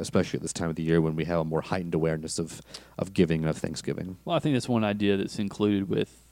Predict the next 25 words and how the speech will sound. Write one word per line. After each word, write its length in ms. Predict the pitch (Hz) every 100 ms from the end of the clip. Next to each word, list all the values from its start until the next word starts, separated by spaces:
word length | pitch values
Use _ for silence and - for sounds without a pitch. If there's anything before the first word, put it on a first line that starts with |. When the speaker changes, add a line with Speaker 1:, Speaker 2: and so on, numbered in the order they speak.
| -
Speaker 2:
uh, 200 | 92 69
when 240 | 92 120 110
James 260 | 104 101
speaks 300 | - 107 -
about 260 | 101 92 -
that 200 | 98 87
in 100 | 98
James 320 | 95 98 101
one 240 | 90 90
about 320 | 90 92 95 - - - - _ _ _ _
he, 120 | 127
he 140 | 135
doesn't 240 | 139 165 135
just 160 | 123
associate 460 | 110 - 120 107 107
it 80 | 98
with, 360 | 107 101 - -
like, 140 | 92
this 160 | 120 180
is 140 | 196
an 60 | 139
important 440 | 107 117 113 98
facet 680 | 101 101 85 - 92 - - -
of 340 | 95 92 87
Christianity. 840 | - 101 - 80 - - - 55